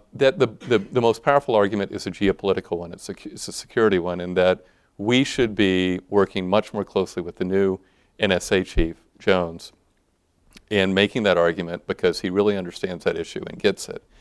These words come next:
And we need to become much more adept at making the argument that climate change and resources are all about security. We recently had a, um,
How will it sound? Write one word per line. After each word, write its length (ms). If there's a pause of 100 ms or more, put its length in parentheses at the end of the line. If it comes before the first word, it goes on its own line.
(420)
And 140
we 80
need 100
to 60
become 280
much 240
more 140
adept 360
at 120
making 500 (520)
the 120
argument 600 (180)
that 460
climate 400
change 540 (180)
and 340
resources 800 (100)
are 140
all 160
about 300
security. 600 (3500)
We 160
recently 500
had 220
a, 280
um, 300